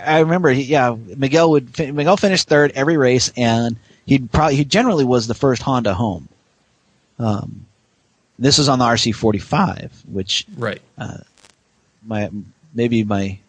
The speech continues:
Speaker 1: my second favorite Honda behind the R C thirty. Um, but it was, it was really interesting that, that, uh, uh, I remember my, my favorite year was ninety-seven,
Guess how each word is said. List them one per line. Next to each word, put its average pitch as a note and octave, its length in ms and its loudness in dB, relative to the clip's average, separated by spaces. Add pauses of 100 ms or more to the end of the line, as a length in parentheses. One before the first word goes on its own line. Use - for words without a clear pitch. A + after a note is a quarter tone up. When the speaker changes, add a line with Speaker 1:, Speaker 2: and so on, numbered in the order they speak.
(220)
Speaker 1:
my G#2+ 120 -4
second - 440 -2
favorite G2 400 -2 (760)
Honda F#2+ 460 -4 (180)
behind G2+ 280 -4
the G2 40 -4
R G2 120 0
C F#2+ 160 -4
thirty. F#2 400 -2 (560)
Um, - 500 -8 (2250)
but C3 100 2
it C3 40 4
was, B2 200 4
it C3 100 2
was A#2+ 180 6
really B2 520 4 (300)
interesting A2+ 580 -2
that, G2+ 300 -2
that, G2 360 0
uh, F#2 300 -2 (1160)
uh, G2 280 -8 (340)
I A#2+ 60 -2
remember B2 400 4
my, A#2 220 0
my B2+ 160 2
favorite D3+ 360 2
year C3 200 4
was A2+ 220 2
ninety-seven, A#2 640 0